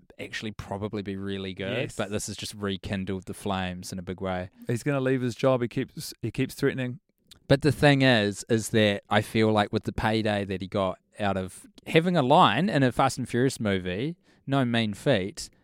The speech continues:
Speaker 1: he took the family on holiday to kind of buy a little bit of favour
Speaker 2: Goodwill.
Speaker 1: and time
Speaker 2: I
Speaker 1: to
Speaker 2: know,
Speaker 1: keep
Speaker 2: but
Speaker 1: himself in the game.
Speaker 2: you just can't. I mean, you know, you've
Speaker 1: Where
Speaker 2: gotta
Speaker 1: did they
Speaker 2: back
Speaker 1: go on
Speaker 2: yourself.
Speaker 1: holiday, though, do you think?
Speaker 2: Brighton.
Speaker 1: Nice! During
Speaker 2: Yeah.
Speaker 1: the summer?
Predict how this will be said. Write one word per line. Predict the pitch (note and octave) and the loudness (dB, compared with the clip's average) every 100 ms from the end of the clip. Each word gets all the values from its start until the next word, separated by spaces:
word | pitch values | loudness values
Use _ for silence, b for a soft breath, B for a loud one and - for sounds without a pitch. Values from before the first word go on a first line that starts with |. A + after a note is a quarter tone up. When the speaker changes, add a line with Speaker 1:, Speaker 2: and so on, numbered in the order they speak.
| _ | _
Speaker 1:
he | A#2 | -4
took | - C#3 - | -2 -4 -4
the | |
family | - A#2 A2 G#2+ | -4 -2 -2 -4
on | G2+ | -4
holiday | F#2 G2 G#2 F#2 | -4 -2 -2 -4
to | F2+ F#2 | -6 -10
kind | - F#2+ | -8 -8
of | F2+ F2+ | -8 -10
buy | F2+ F2+ F2 | -10 -8 -10
a | E2 F2+ | -14 -16
little | F2+ F2+ | -14 -14
bit | F2 F2+ | -10 -10
of | F2 F2 | -10 -14
favour | - - - F2+ B2 | -20 -16 -10 -2 -2
Speaker 2:
Goodwill. | A#2 A2+ A#2 A#2 | -2 -4 -2 -2
Speaker 1:
and | A2+ | 0
time | F#2+ F#2+ F2+ F2 | -2 -2 -6 -8
Speaker 2:
I | G2 | -8
Speaker 1:
to | A2 | -6
Speaker 2:
know, | A2+ A2+ A2 | -6 -4 -4
Speaker 1:
keep | G#2+ | -6
Speaker 2:
but | G#2+ | -6
Speaker 1:
himself | - F#2+ - | -4 -6 -6
in | F#2+ | -10
the | F2+ | -8
game. | F#2 F#2+ F#2 F2+ - | -6 -6 -6 -10 -12
Speaker 2:
you | B2+ | -10
just | C3 D3+ - | -6 -6 -8
can't. | - A2 A2 - | -8 -8 -8 -8
I | A#2+ | -8
mean, | A#2+ B2 | -6 -8
you | - A#2+ | -6 -6
know, | G#2+ | -6
you've | - A2+ | -6 -2
Speaker 1:
Where | A#2+ | 2
Speaker 2:
gotta | C#3 | 4
Speaker 1:
did | C3+ | 4
they | |
Speaker 2:
back | B2 | 4
Speaker 1:
go | A#2+ | 4
on | A2+ | 4
Speaker 2:
yourself. | G#2+ | 2
Speaker 1:
holiday, | G#2+ A2+ G#2+ F#2 | 2 2 2 0
though, | F#2 F2+ | -2 -4
do | F#2+ | -6
you | G2 | -10
think? | F2 G2 F#2+ - - _ _ _ _ _ _ _ - | -10 -10 -10 -14 -20 _ _ _ _ _ _ _ 0
Speaker 2:
Brighton. | C#3+ B2 D3 A#2 B B B B B B B _ - | 2 2 -4 -6 B B B B B B B _ -2
Speaker 1:
Nice! | E3 C4+ C4+ G2+ - - - _ _ _ _ _ | 4 8 8 6 0 -8 -8 _ _ _ _ _
During | A3 E3 F3+ | 4 6 6
Speaker 2:
Yeah. | |
Speaker 1:
the | F3+ | 6
summer? | - F#3+ D#4 | 6 6 4